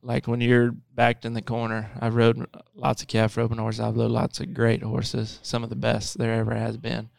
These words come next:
And you cannot feel his heartbeat. You cannot feel him move. You can't feel anything. It's literally like you're sitting on the fence. And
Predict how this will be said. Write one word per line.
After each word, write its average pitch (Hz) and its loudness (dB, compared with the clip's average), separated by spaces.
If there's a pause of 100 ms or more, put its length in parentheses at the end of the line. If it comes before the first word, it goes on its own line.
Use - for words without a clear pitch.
(520)
And 113 0 (960)
you 120 -4
cannot 117 0
feel 117 4
his 117 -2
heartbeat. 113 -2 (360)
You 117 -16
cannot 113 -2
feel 117 -4
him 113 -6
move. 113 -4 (680)
You 120 -8
can't 117 0
feel 113 -2
anything. 110 -2
It's - -6
literally 117 4
like 113 4
you're 110 4
sitting 110 0
on 110 -6
the - -10
fence. - -14 (760)
And 110 -6